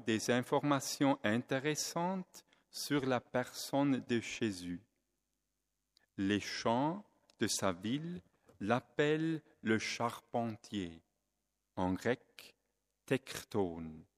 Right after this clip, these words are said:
Ça veut dire un ouvrier qui travaille surtout pour la construction des bâtiments. Chez nous, en Suisse, où il y a beaucoup de forêts,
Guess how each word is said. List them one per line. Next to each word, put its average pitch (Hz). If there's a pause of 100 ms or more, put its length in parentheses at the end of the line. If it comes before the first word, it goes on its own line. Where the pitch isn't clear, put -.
(500)
Ça 120
veut 113
dire 160 (380)
un 110
ouvrier 151 (320)
qui 123
travaille 160
surtout 101 (320)
pour 120
la 127
construction 139
des 123
bâtiments. 95 (1120)
Chez 98
nous, 156 (100)
en 104
Suisse, - (320)
où 156
il 143
y 143
a 143
beaucoup 151
de 113
forêts, 139